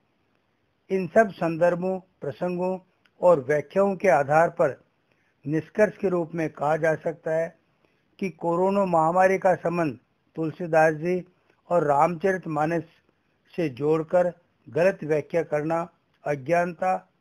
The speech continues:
अनभिज्ञता या अति उत्साह के अतिरिक्त और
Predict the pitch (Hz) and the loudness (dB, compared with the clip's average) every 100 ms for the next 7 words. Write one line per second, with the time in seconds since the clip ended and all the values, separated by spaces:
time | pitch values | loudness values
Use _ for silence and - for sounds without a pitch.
0 | _ - 143 147 143 165 160 170 185 180 | _ -8 -6 -4 -4 -4 -4 -2 -2 -2
1 | - _ _ _ 160 190 185 - - - | -4 _ _ _ 0 4 4 2 -4 -6
2 | 165 214 214 - 139 - - 160 156 139 | -4 -4 -6 -6 -16 -8 0 0 0 -6
3 | 131 - 160 165 _ _ _ _ - 156 | -8 -8 -8 -10 _ _ _ _ 0 4
4 | 175 175 - | 4 2 -4